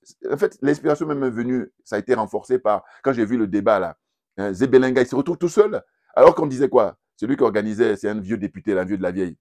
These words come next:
<laughs> Je, je l'ai reconnu, là. Bon. Eh ben, c'est lui qui disait que chaque, euh, intervenant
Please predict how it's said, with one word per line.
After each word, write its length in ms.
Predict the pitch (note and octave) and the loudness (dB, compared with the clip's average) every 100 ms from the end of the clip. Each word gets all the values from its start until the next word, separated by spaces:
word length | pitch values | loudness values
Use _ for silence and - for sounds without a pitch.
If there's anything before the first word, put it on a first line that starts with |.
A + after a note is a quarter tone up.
| - | -20
<laughs> 500 | - _ _ _ - | -20 _ _ _ -10
Je, 80 | E2 | -8
je 100 | F2 | -8
l'ai 60 | |
reconnu, 320 | E2 G#2 A2 F#2 | -8 -6 -6 -6
là. 100 | D2 | -10
Bon. 140 | E2+ - _ _ _ _ _ | -18 -18 _ _ _ _ _
Eh 80 | G#2+ | -2
ben, 220 | B2 B2 - - D2+ | 0 -2 -4 -16 -16
c'est 340 | G#2+ - - A#2+ | -16 -14 -2 -2
lui 140 | D#3 | -2
qui 100 | C#3+ | -8
disait 200 | B2 C#3+ | -6 -4
que 120 | C#3 | -4
chaque, 360 | B2 - D3+ C#3 | -4 0 -2 2
euh, 140 | A#2 | 0
intervenant 680 | A2+ G#2+ G#2 G#2+ C3 E3+ - | 0 -2 -4 -4 -4 -4 -8